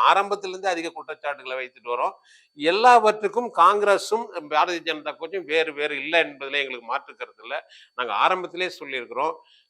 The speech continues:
ஆ, காவி, க-, கதர் கட்டிய பாரதிய ஜனதா கட்சி காங்கிரஸ், காவியை கட்டிய காங்கிரஸ் கட்சி பாரதிய ஜனதா கட்சின்றது நாங்க திரும்ப திரும்ப அதை சொல்லிட்டு தான் வரோம்.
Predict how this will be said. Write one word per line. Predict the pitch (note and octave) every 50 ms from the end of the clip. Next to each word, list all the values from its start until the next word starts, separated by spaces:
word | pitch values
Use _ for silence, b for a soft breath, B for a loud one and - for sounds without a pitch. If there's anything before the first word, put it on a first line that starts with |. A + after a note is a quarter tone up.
| _ -
ஆ, | A#2+ A#2 A#2 A#2 A#2 A#2 A2+ A2 A2 G#2+ G#2+ G2+
காவி, | - - B2+ C#3 F3 G3 G3+ G3 G3+ F3 D#3+ - -
க-, | - C3 B2+ A#2+ A2+ -
கதர் | C3+ D3 E3+ G#3+ A3 G#3+
கட்டிய | G#3+ G3 F3+ C#3+ - E3+ E3 D#3+ D3+ C#3+ C3+ C3 B2+ B2 A2+
பாரதிய | C#3 D3+ E3 E3+ E3 D#3 D3
ஜனதா | C#3+ C#3 C#3 B2+ C3 A#2
கட்சி | B2 G2 - A2+
காங்கிரஸ், | - - A2+ B2 C3+ C#3 C#3 C3+ B2+ B2 - - F3 F3 _ b b b b _
காவியை | - C#3 D3+ F3+ G#3 G#3 G3+ F#3 -
கட்டிய | E3 D#3 B2+ C#3+ C#3 B2+
காங்கிரஸ் | - - C3+ D3 E3 D#3+ D#3 D3 D3+ - _
கட்சி | - - - _ - C#3 C#3 C#3+ D3 A2+
பாரதிய | B2 C3 C#3+ C#3+ C3+ A#2+
ஜனதா | B2 A#2+ A2+ A2+ A2+ G2+
கட்சின்றது | A2+ - - D3 C#3+ D3+ C#3
நாங்க | B2+ A#2 A2 A2
திரும்ப | - - D3 F3 F#3+ F3 E3+
திரும்ப | C#3+ D3 C#3+ D3 D3 C#3+ A#2
அதை | A2 A2 G#2 G#2
சொல்லிட்டு | - C3+ C3+ D3 D3 C3+ A#2 A#2
தான் | B2 A#2
வரோம். | G#2+ G#2+ A#2